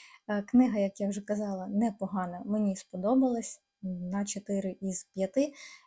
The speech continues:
мінус за описи, дуже-дуже величезні описи, які я періодично пропускала в першій частині книзі. Далі їх стало насправді в рази менше, і сюжет уже був настільки закручений і цікавий,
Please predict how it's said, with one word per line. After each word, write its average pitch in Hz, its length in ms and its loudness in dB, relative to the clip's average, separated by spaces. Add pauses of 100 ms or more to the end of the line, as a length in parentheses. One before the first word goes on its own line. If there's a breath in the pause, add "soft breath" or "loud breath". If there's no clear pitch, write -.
(100)
мінус 208 560 4
за 180 640 -4
описи, 277 720 0
дуже-дуже 196 680 0
величезні 185 720 -6
описи, 190 480 -4
які 196 280 -4
я 185 220 -2 (420 loud breath)
періодично 202 640 0
пропускала 196 640 -2
в - 200 -10
першій 269 240 -2
частині 247 380 0
книзі. 240 460 2 (1080)
Далі 240 360 6
їх 208 180 2
стало 208 340 0
насправді 202 640 -2
в 202 140 2
рази 208 300 4
менше, 247 460 0
і 220 280 0
сюжет 214 460 0
уже 202 180 0
був 185 200 -4
настільки 202 500 -2
закручений 208 680 -4
і 202 100 -2
цікавий, 294 560 -2